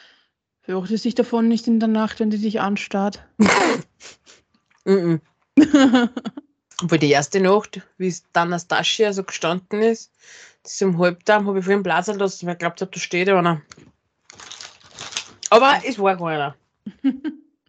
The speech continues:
Speaker 2: Mhm. Ich,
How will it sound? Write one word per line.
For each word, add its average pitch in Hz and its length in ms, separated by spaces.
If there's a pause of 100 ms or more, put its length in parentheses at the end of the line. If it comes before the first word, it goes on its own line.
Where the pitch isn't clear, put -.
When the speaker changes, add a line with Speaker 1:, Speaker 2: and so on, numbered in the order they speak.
(760)
Speaker 2:
Mhm. 156 1000 (1800)
Ich, 220 120